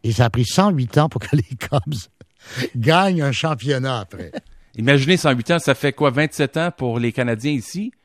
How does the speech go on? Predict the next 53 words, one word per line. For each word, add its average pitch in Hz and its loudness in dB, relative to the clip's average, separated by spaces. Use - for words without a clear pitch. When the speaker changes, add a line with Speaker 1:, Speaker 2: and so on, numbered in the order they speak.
Speaker 2:
Puis 123 2
on, 120 2
mettons 113 0
qu'on 123 -2
est 113 -2
impatient 120 -2
légèrement. 117 -2
Speaker 1:
Cent 196 2
huit 80 -6
ans. - -2
Speaker 2:
Alors 113 0
cent 160 0
huit 135 -2
ans 170 2
pour 156 -2
les 127 2
fans 143 0
des 117 -2
Cubs. 131 0
Mais 143 2
la 170 2
raison 196 0
pourquoi 185 0
je 123 -6
veux 127 -4
souligner 160 -2
Epstein, 156 -4
Paul, 135 -2
parce 127 -4
que 135 -2
parmi 165 2
tous 247 -6
les 202 -2
dirigeants 139 -2
du 113 -6
baseball, 117 -2
et 151 4
je - -10
peux 151 0
dire 160 0
qu'assurément, 147 -2
lui 147 0
peut 131 -2
choisir 135 0
sa 117 -2
prochaine 101 -6
job, 107 -6
moi 143 2
je 147 0
le 123 2
verrais 110 -2
comme 101 -4
prochain 120 -4